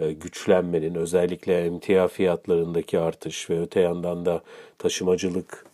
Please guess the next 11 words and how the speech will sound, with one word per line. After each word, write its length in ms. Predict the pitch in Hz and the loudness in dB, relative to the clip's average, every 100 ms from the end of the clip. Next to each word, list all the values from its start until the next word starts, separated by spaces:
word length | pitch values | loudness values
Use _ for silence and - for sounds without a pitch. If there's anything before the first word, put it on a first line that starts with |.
| 82 | -10
e, 200 | 82 85 | -8 -6
bedellerindeki 800 | 90 90 87 82 82 80 78 85 | -6 -6 -6 -8 -8 -10 -10 -8
yükselme 720 | 90 87 - 90 90 92 82 - - - _ | -8 -8 -4 -2 -2 -2 -4 -8 -20 -20 _
sebebiyle, 840 | - 95 98 98 110 76 87 147 - - - _ 92 | -6 -2 0 0 0 -2 -4 -6 -10 -20 -20 _ -6
e, 40 | |
yavaş 580 | 87 90 98 104 101 - | -4 0 2 2 2 0
yavaş 540 | 90 104 139 - - - | 2 2 0 -6 -8 -6
bir, 480 | 92 - - - - | -4 -6 -10 -12 -8
e, 60 | 87 85 82 80 80 82 80 78 80 92 95 95 | -4 -2 -2 -4 -6 -8 -10 -12 -14 -16 -16 -10
durgunluğa 580 | 95 90 98 95 98 98 | -6 -4 -4 -2 0 0
doğru 360 | 90 78 69 | -2 -6 -8